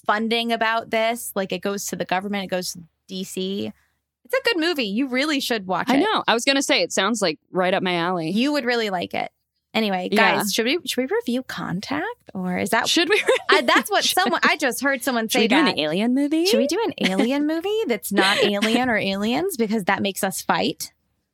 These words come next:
Speaker 1: with our fathers
Speaker 2: <laughs>
Speaker 1: and each other.
Speaker 2: <laughs> What other alien movies do you like?
Speaker 1: That's about it.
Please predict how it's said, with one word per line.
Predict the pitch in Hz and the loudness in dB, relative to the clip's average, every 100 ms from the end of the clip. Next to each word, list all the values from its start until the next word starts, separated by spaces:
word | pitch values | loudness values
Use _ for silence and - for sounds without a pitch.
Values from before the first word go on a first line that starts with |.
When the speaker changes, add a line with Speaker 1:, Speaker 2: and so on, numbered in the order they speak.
| _ _ _ _ - | _ _ _ _ 0
Speaker 1:
with | 247 240 | 2 4
our | - 427 | 4 4
fathers | - 269 - 285 302 247 | 4 6 6 4 2 2
Speaker 2:
<laughs> | |
Speaker 1:
and | 254 254 247 | 0 0 0
each | 233 269 | 0 2
other. | 226 254 294 453 - _ _ _ _ _ _ - | 2 2 0 -4 -10 _ _ _ _ _ _ 0
Speaker 2:
<laughs> | 349 - - 359 320 302 - 254 - - - 403 | 0 2 0 2 0 2 2 2 0 -8 -2 2
What | 226 269 | 4 4
other | - 262 | 4 2
alien | 226 208 226 | 2 2 2
movies | 196 170 - - | 2 0 -2 -2
do | - | -2
you | |
like? | - - - _ _ _ _ _ _ _ _ | -2 -4 -8 _ _ _ _ _ _ _ _
Speaker 1:
That's | - 240 | -2 -2
about | 247 269 262 | 0 0 2
it. | 226 | 0